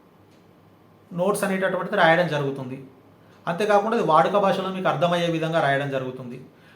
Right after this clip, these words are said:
పరీక్షా పత్రంలో క్వశ్చన్స్ ఏ విధంగా వస్తున్నాయో, ఆ విధంగా దాన్ని మాడిఫై చేసి, అంటే మీకు ఆ, దానికి అనుకూలంగా ఉండే విధంగా, మీకు ఈజీగా గుర్తుండే విధంగా రాయడం జరుగుతుంది. కాబట్టి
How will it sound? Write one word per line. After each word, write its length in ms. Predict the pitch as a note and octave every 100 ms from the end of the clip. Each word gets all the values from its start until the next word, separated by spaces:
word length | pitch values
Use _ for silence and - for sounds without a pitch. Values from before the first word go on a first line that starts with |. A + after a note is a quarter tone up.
| - -
పరీక్షా 380 | F3 F#3 - G#3+
పత్రంలో 480 | F#3 F3+ G3+ G3 F#3+
క్వశ్చన్స్ 420 | F#3+ F#3 F#3+ F3+
ఏ 100 | F3
విధంగా 400 | F#3 F#3+ F#3+ F#3+
వస్తున్నాయో, 680 | F3 - F3+ F3+ F3+ G3 - - - - -
ఆ 160 | C#3+ D#3+
విధంగా 600 | F#3+ G3 G3+ A3+ A#3 -
దాన్ని 320 | E3 F3 F3+ F3
మాడిఫై 420 | D#3+ E3 F#3 F3+
చేసి, 340 | D#3 E3+ E3+
అంటే 240 | F3+ D#3+ F3
మీకు 240 | E3 E3
ఆ, 240 | D3+ D3+
దానికి 240 | E3 E3+ D#3+
అనుకూలంగా 480 | F3 A3 A3+ A3+ G#3
ఉండే 240 | E3+ F3
విధంగా, 440 | D#3 D3 A#2 G#2 - - - - _
మీకు 140 | F3+ F3
ఈజీగా 480 | E3+ F#3+ G3+ G#3+ E3
గుర్తుండే 400 | E3 G3+ G3 F3
విధంగా 300 | D#3+ E3 D#3
రాయడం 320 | C#3 C#3+ C#3+
జరుగుతుంది. 380 | C3 B2+ A#2 A#2+
కాబట్టి 760 | D#3 F#3 - F3+ E3 A#3